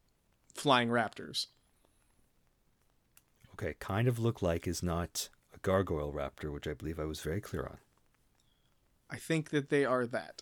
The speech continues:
Speaker 1: <laughs>
Speaker 2: I want it, I want it voiced by Keith David and the cast of Star Trek.
Speaker 1: Well, what?
Speaker 2: What?
Speaker 1: Oh. Um,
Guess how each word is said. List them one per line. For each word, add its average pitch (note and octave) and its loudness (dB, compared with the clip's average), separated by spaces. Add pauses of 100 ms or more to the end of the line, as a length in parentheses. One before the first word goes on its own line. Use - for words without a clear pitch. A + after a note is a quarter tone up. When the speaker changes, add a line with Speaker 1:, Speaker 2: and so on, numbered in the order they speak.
(120)
Speaker 1:
<laughs> - -6
Speaker 2:
I G2 -2
want F2+ 2
it, - -6
I F2+ -4
want E2 -2
it D#2 -6
voiced F2+ 0
by B2 6
Keith - 0
David G2+ 8
and D#2 0
the D2+ -6
cast - -2
of A#2 -4
Star G2 4
Trek. - 0 (340)
Speaker 1:
Well, G#3 4
what? C#3+ 2 (580)
Speaker 2:
What? G2 -2 (300)
Speaker 1:
Oh. C3+ 8 (720)
Um, D3+ 4